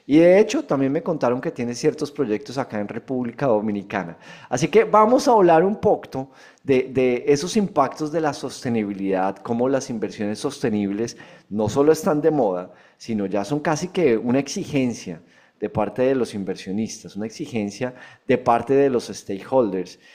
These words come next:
y una exigencia en las finanzas, donde el riesgo climático comienza en realidad a presentar unos desafíos que las organizaciones y los proyectos enfrentan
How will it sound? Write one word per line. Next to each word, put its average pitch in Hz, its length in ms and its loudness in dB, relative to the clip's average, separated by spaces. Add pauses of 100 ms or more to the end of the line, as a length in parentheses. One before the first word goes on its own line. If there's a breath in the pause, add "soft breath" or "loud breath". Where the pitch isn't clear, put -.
(120 soft breath)
y 120 80 -2
una 131 100 2
exigencia 123 680 -2
en 143 320 0
las 127 380 -6
finanzas, 139 560 -2
donde 104 360 -2
el 113 160 -2
riesgo 123 460 -2
climático 143 800 -2 (340 soft breath)
comienza 147 640 6
en 143 120 -2
realidad 113 480 0
a 120 80 -2
presentar 113 440 -4
unos 120 160 -2
desafíos 127 760 -2 (400 soft breath)
que 113 100 -2
las 101 220 -2
organizaciones 98 880 -2
y 135 60 -2
los 110 160 -2
proyectos 104 720 -6
enfrentan 113 840 -2